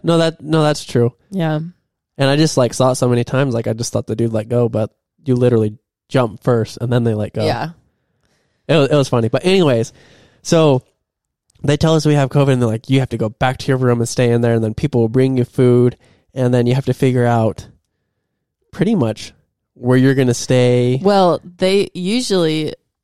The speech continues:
Speaker 2: if we were going, if, like, okay, so Connor tested, and since I was, I was negative, I don't know how, 'cause we'd been, like, kissing and, like, with each other and sleeping in the same bed and whatever the whole trip.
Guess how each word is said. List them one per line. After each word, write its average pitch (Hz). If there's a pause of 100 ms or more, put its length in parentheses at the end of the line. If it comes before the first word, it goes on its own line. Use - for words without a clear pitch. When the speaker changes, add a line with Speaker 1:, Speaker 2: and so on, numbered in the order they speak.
Speaker 2:
if 165
we 165
were 190
going, 170 (100)
if, 175
like, 147 (320)
okay, 170
so 156
Connor 202 (100)
tested, 165
and 151
since 170
I 156
was, 180 (380)
I 165
was 196
negative, 156 (480)
I 180
don't 196
know 196
how, 175
'cause 156
we'd 160
been, 160
like, 143
kissing 151
and, 139
like, 139 (100)
with 165
each 151
other 143 (100)
and 151
sleeping 160
in 143
the 147
same 151
bed 143
and 131
whatever 139
the 151
whole 151
trip. 160